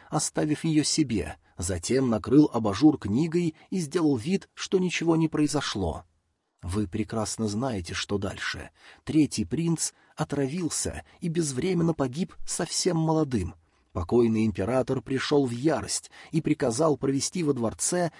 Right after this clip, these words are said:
тщательное расследование. Предатель выставил старшего дворцового евнуха Ухэ, которого бросили в темницу за убийство принца, козлом отпущения.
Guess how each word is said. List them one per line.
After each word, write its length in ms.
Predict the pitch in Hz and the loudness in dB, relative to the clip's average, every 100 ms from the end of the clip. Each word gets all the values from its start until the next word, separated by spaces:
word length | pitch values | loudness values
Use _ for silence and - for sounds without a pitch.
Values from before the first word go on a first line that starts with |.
| - | -12
тщательное 640 | - - 170 165 170 165 160 | -6 -2 0 0 0 2 2
расследование. 920 | 156 - 180 190 107 92 85 80 - - - - | 0 0 0 0 0 -2 -4 -6 -10 -18 -20 -6
Предатель 560 | 95 95 113 113 117 | -4 -2 -2 0 0
выставил 540 | 104 120 131 123 123 131 | 2 0 0 0 0 0
старшего 560 | - 117 123 - 123 | -2 -4 -4 -2 0
дворцового 600 | 123 117 - 147 139 131 | 0 -2 0 4 4 6
евнуха 520 | 127 127 139 131 123 | 4 2 0 -2 -2
Ухэ, 640 | 135 - 147 - 160 101 - - - | -2 -2 -4 0 0 0 -4 -14 -14
которого 440 | - 185 175 165 165 | -6 0 2 4 4
бросили 440 | 143 170 - 156 | 2 0 2 2
в 80 | 151 | 2
темницу 720 | - 131 170 165 - 85 - - | 0 0 0 0 -2 -4 -6 -8
за 200 | 185 185 | -4 0
убийство 560 | 196 156 185 - - 165 | 2 0 -2 -4 -2 -2
принца, 640 | - 185 131 - 80 - - - | 0 0 -2 -2 -4 -6 -16 -4
козлом 400 | 240 190 196 170 | 0 4 4 4
отпущения. 840 | 165 208 170 - 95 76 65 - | 0 -2 0 0 0 -2 -8 -14